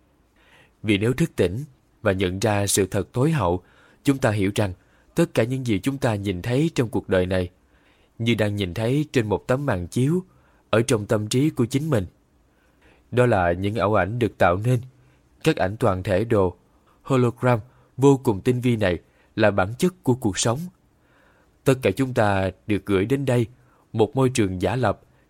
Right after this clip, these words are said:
chỉ để phục vụ cho sự giáo dục, để nhận lãnh những bài học trên trái đất này và thanh tẩy mọi ký ức. Nghiệp quả, rồi trở nên tiến hóa hơn. Tiến hóa từ con người, đến khi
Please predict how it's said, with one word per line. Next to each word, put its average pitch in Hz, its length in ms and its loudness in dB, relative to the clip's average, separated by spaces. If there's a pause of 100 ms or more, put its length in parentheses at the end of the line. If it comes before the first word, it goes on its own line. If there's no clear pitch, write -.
(240)
chỉ 120 120 0
để 113 160 2
phục 104 240 -4
vụ 92 360 0
cho 110 100 0
sự 101 160 0
giáo 117 260 0
dục, 123 300 0 (440)
để 117 140 2
nhận 104 260 0
lãnh 104 340 0
những 120 180 -4
bài 98 140 0
học 95 320 -6
trên 110 160 0
trái 131 140 0
đất 151 240 -2
này 90 200 0 (520)
và 110 140 4
thanh 147 220 -6
tẩy 101 260 0
mọi 104 240 0
ký 131 200 0
ức. 170 180 2 (1040)
Nghiệp 107 280 0
quả, 104 360 2 (520)
rồi 98 200 2
trở 98 140 2
nên 113 260 -4
tiến 123 220 -2
hóa 147 220 -2
hơn. 135 240 0 (800)
Tiến 123 180 0
hóa 135 440 -2
từ 95 120 2
con 107 240 -2
người, 92 240 0 (500)
đến 123 200 0
khi 101 380 0